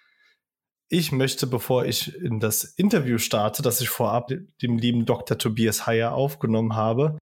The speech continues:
wie immer noch mal auf unsere Selbsthilfegruppe hinweisen. Das heißt, wenn ihr Angehörige eines Spielsüchtigen oder einer Spielsüchtigen seid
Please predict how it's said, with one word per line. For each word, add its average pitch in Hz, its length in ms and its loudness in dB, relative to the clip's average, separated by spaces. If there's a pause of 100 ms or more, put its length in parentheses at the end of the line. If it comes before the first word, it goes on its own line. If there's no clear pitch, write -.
(120)
wie 117 200 2
immer 147 480 0
noch 127 240 -4
mal 113 200 2
auf 117 180 0
unsere 110 440 0
Selbsthilfegruppe 117 840 0
hinweisen. 110 720 0 (220)
Das - 200 -4
heißt, 107 380 0
wenn 107 260 2
ihr 113 540 0 (420)
Angehörige 131 1000 2
eines 113 320 0
Spielsüchtigen 117 840 2
oder 113 200 2
einer 113 220 2
Spielsüchtigen 113 640 0
seid 113 440 0